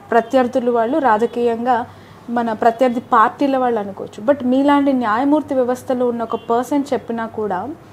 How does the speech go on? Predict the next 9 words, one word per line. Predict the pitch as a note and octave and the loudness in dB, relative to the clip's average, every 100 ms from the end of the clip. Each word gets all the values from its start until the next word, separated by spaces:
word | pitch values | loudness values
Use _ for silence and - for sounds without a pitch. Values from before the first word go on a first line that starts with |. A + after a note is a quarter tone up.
| - - - - - - | -20 -20 -20 -20 -20 -6
అందులో | A3+ C4 D4+ | 0 2 4
నిజం | C#4+ B3 A3+ D#4 D#4 | 4 4 4 2 4
ఏంటి | C#4+ B3 A3 B3+ - | 2 0 -2 -2 -2
అనేది | A3 A#3+ A#3+ | -4 -4 -2
తెలుసుకోకుండా | A3 A#3+ - - C4+ C4 A#3+ A3+ G#3+ G#3+ A3+ | -2 -2 -4 -2 -2 -2 -6 -4 -4 -4 -6
ఈ | G#3+ A3+ C4+ | -6 -4 -4
స్థాయిలో | - B3+ C#4+ D4 | -6 -4 2 2
trolling | C#4+ B3 A#3 A#3+ A#3 G#3+ | 2 0 2 0 -2 -6
చేయడం, | F#3+ | -6